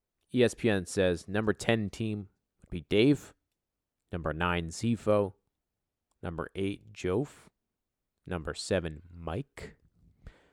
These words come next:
number six, Jake, number five, Kamish, number four, Zach Marron, number three, Stein, number two,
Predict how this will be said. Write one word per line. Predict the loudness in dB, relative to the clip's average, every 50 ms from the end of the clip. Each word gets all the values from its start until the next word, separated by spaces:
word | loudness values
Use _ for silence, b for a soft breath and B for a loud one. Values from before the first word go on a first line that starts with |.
| b b b b
number | -2 -2 0 2 0 -2
six, | -2 0 4 4 4 4 2 -4
Jake, | -6 2 4 6 6 4 2 -2 -16 _
number | -8 -8 -6 -2 -2 -2
five, | 0 2 4 4 4 4 2 -2
Kamish, | -6 -8 -4 -2 0 0 -2 -2 -6 -12 -8
number | -8 -8 -6 -6 -8
four, | -8 -6 0 2 2 2 4 2 0 -2 -6 -10 -10 -8
Zach | -4 -2 -2 -2 -2 -2
Marron, | -2 -2 0 0 0 0 0 -2 -4 _ _ _ _ _ _ _ _ _ _ _ _ _ _ -10
number | -4 -2 0 0 2 0 -2
three, | -2 -4 -8 -4 -2 -2 0 0 -2 -4 _ _ _ _ -14
Stein, | -12 -10 -6 -4 -2 -2 -2 -2 -4 -4 -6 -10 _ -14
number | -10 -8 -6 -6 -4 -4 -6 -6 -6 -2
two, | 0 2 2 2 0 -2